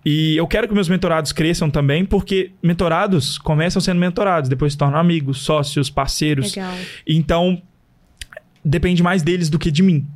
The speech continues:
Speaker 1: Mesmo eu tendo influência direta, alguma coisa que eu falo, alguma dica que eu dou,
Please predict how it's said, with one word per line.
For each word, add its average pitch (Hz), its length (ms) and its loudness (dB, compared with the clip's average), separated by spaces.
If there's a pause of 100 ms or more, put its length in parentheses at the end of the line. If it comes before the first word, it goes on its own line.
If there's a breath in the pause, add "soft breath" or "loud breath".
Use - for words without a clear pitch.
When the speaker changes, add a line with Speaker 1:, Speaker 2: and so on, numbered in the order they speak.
(120)
Speaker 1:
Mesmo 165 520 2
eu 151 100 2
tendo 143 500 2
influência 147 400 0
direta, 151 540 0 (100)
alguma 135 280 0
coisa 131 220 0
que 127 80 -6
eu 131 60 2
falo, 147 240 0
alguma 135 200 2
dica 123 220 0
que 127 60 -4
eu 156 100 2
dou, 147 240 0